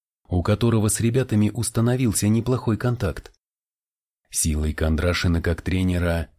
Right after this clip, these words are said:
и новаторством в масштабах С С С Р было то, что он хорошо изучил американский баскетбол, в основном студенческий, и понял, как использовать слабости противника.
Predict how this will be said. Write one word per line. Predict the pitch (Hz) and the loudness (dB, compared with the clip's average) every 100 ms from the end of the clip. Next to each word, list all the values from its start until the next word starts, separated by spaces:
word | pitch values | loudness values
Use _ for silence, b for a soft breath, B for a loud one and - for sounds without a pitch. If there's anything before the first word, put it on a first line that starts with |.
| _ - | _ -2
и | 92 | 2
новаторством | 92 90 95 98 90 - 98 90 | 4 4 2 0 -2 0 0 2
в | 87 | 2
масштабах | 95 - - 95 90 - | 0 -2 0 0 0 -2
С | 98 - | -2 0
С | 95 95 | 0 0
С | - | 0
Р | 104 98 | 0 0
было | 98 92 87 | 0 0 -2
то, | - 104 - - _ _ _ _ | -2 -4 -4 -10 _ _ _ _
что | - - 113 | -4 2 2
он | 123 | 2
хорошо | - 120 117 - 127 | 2 0 0 2 2
изучил | 120 117 117 131 123 | 4 2 2 0 0
американский | 113 117 113 104 117 - 110 | 2 4 4 2 0 2 0
баскетбол, | 95 101 - 107 90 78 69 - _ _ - | 2 0 -2 -4 -2 -4 -6 -14 _ _ -4
в | 110 | -2
основном | - 135 139 95 | 0 2 2 0
студенческий, | - 127 113 85 - - 73 65 - _ _ _ | 0 0 0 0 -2 -4 -6 -8 -12 _ _ _
и | 90 85 | 0 0
понял, | 101 107 104 101 95 - _ _ _ | 0 2 2 2 -2 -6 _ _ _
как | 95 98 | 0 2
использовать | 120 - 151 110 90 90 - | 0 0 0 0 2 0 0
слабости | 127 117 92 - | 0 0 0 -2
противника. | 107 113 120 113 85 78 - 60 | -2 -2 -2 0 0 -2 -6 -8